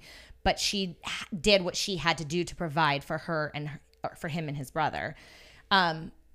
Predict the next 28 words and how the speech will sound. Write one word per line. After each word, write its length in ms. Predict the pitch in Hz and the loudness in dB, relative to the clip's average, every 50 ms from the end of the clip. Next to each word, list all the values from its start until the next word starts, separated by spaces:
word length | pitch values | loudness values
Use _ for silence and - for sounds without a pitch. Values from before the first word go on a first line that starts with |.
| - - _ - _ _ _ _ _ _ | -20 -20 _ -20 _ _ _ _ _ _
but 240 | _ 208 - - - - _ _ _ _ _ _ _ _ _ - | _ 0 0 0 -6 -18 _ _ _ _ _ _ _ _ _ -2
that's 180 | 196 202 - 349 | -2 0 0 0
a 40 | |
very 300 | 294 226 214 196 247 277 | 0 2 2 2 2 0
lonely 500 | 214 175 160 160 175 214 254 226 165 131 | 0 -2 -2 -2 -2 0 0 -2 -2 -4
childhood. 680 | 131 - 156 151 202 247 185 - 147 - - - - 196 - - - - - - - - - _ _ _ _ _ _ _ _ | -6 -6 -6 -4 -4 -4 -4 -6 -8 -10 -10 -12 -14 -14 -16 -18 -20 -20 -20 -20 -20 -20 -20 _ _ _ _ _ _ _ _
Huge. 580 | - 214 240 320 254 - - - - - - - - - - - - - | -4 -2 0 0 -2 -4 -4 -6 -8 -8 -8 -12 -20 -20 -20 -20 -8 -2
And 160 | 208 220 233 | 0 2 2
you 100 | 233 233 214 190 | 2 2 2 2
learn 240 | 180 190 214 254 | 2 2 2 2
to 80 | 233 202 | 0 -2
put 160 | - - 214 | -2 0 0
up 140 | 196 165 - | 0 -2 -2
walls 460 | 156 160 165 208 190 139 98 - - - | -2 0 2 2 2 0 -2 -6 -12 -20
quick. 500 | - - - 180 208 - - - - - - - - - - - - - - - - - | -14 -6 -2 0 0 0 0 -4 -18 -20 -20 -20 -20 -20 -20 -20 -20 -20 -20 -20 -8 -4
Um, 460 | 170 165 156 143 - - - - 202 - _ _ _ _ _ _ _ _ _ _ _ _ | -2 -2 -2 -2 -4 -6 -10 -14 -16 -16 _ _ _ _ _ _ _ _ _ _ _ _
and 140 | - 190 - - _ _ _ _ _ _ _ _ _ _ - | -4 -4 -4 -4 _ _ _ _ _ _ _ _ _ _ 4
I 100 | 190 214 | 4 4
remember 540 | 220 220 220 220 226 233 262 285 269 254 226 | 6 4 4 4 6 4 4 6 4 4 4
when 120 | 214 202 | 4 4
we 100 | 196 185 | 2 4
got 180 | 175 170 - 175 | 2 2 2 0
married, 440 | 170 170 170 165 156 143 135 135 143 | -4 -2 -2 -2 -2 -4 -4 -4 -6
his 200 | 151 160 147 143 | -6 -8 -6 -6
mom 720 | 160 156 151 151 147 143 135 139 - - - - - - - | -6 -4 -2 -2 -2 0 -2 -2 -4 -4 -6 -10 -12 -14 -16
said 340 | - - - 156 143 139 135 | -14 -8 -4 -4 -4 -4 -6
to 100 | - - | -8 -6
me, 520 | 147 127 123 123 120 113 120 123 104 - | -6 -6 -6 -6 -6 -6 -8 -8 -10 -12